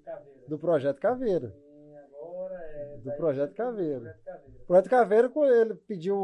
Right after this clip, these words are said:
Speaker 2: o depoimento lá, eu, eu, eu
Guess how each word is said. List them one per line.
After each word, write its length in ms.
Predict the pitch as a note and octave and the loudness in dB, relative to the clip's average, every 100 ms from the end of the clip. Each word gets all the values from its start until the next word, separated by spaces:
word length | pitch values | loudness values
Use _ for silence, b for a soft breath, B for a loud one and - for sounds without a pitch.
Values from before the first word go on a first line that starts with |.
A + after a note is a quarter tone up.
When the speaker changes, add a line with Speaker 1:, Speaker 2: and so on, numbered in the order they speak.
| F3 | -2
Speaker 2:
o 60 | C3+ | -4
depoimento 580 | D3 E3+ F#3 D#3 E3+ E3+ | -4 -2 -2 0 -2 -2
lá, 320 | D#3 F#3+ A#3+ | 0 2 2
eu, 140 | A#3 - _ | 0 -4 _
eu, 460 | F3+ D#3 D#3+ C#3+ A#2+ _ _ _ _ _ _ - | -14 -8 -8 -8 -12 _ _ _ _ _ _ -20
eu 160 | D#3 | -20